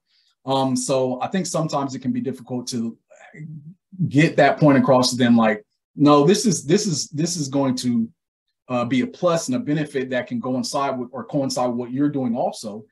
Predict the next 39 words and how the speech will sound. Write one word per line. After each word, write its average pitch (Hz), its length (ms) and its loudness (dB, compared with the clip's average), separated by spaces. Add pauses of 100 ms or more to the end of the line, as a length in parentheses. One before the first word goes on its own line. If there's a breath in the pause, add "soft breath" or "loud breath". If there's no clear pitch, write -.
(200)
It's 135 160 -4
just - 160 -2
a 139 40 0
different 135 380 -2
way 127 180 -2
of 113 120 -6
teaching 127 320 -4
and 113 80 -4
educating." 110 520 -8
'Cause 120 240 -4 (300 soft breath)
another 175 240 6
thing, 147 120 4
teachers 175 320 0
are 139 60 2
great, 127 320 2
schools 156 340 -2
are 127 60 -2
great, 123 280 -2
they're 117 120 -6
wonderful 123 400 -4
places. 117 520 -8 (340 soft breath)
Um, 123 640 2
we 143 140 2
all 151 180 4
can 127 320 -4
probably 127 400 -2 (500)
talk 143 160 0
about 123 320 -4
six - 400 -4
teachers 147 360 -4
that 127 120 -2
we 127 120 0
loved, 139 280 -2 (240)
you 147 80 -4
know, 117 140 -2
growing 131 320 -2
up. 117 200 -8 (600)
But, 143 340 0
um, 127 500 2